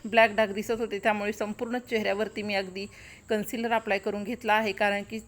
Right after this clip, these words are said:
फेस हा एकसारखा दिसावा यासाठी. अशा प्रकारे संपूर्ण चेहऱ्यावरती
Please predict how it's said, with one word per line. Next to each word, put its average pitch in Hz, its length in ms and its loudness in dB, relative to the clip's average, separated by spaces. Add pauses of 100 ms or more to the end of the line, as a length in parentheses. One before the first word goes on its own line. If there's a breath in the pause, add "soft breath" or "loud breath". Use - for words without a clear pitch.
(180)
फेस 233 260 0
हा 214 120 0
एकसारखा 208 480 -4
दिसावा 196 400 -2
यासाठी. 202 480 -4 (420 loud breath)
अशा 220 200 -2
प्रकारे 254 360 -2
संपूर्ण 233 420 -4
चेहऱ्यावरती 220 680 -2